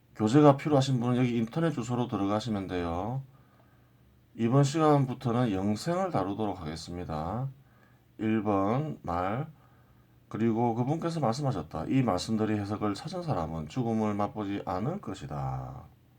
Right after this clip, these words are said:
토마복음의 다른 말들은 보-,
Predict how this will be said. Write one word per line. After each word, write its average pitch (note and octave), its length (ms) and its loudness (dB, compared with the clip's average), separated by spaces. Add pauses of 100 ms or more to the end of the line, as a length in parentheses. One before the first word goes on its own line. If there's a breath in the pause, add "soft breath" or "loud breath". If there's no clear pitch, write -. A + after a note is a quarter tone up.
(3000 loud breath)
토마복음의 E3 640 6
다른 G2+ 240 4
말들은 G#2+ 500 4
보-, - 200 -8